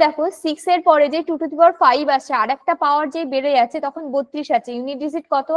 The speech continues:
আসছে? দুই। এইখানে দুই ছিল, আবার এখানে দুই চলে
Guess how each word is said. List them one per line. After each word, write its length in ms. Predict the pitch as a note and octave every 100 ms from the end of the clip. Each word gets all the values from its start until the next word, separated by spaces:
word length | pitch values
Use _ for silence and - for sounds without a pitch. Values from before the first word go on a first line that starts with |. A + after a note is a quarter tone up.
| E4
আসছে? 240 | D#4+ - A3+ G#3
দুই। 180 | C4+ C4 F#3+ _ _ _ _ - C#4
এইখানে 340 | D#4 E4+ E4 C#4
দুই 120 | D#4 D#4+
ছিল, 140 | E4 D#4+ F4 E4+
আবার 160 | C4 C4+ C#4
এখানে 200 | D4 D4 C4+
দুই 100 | C4+ C4+
চলে 180 | A#3+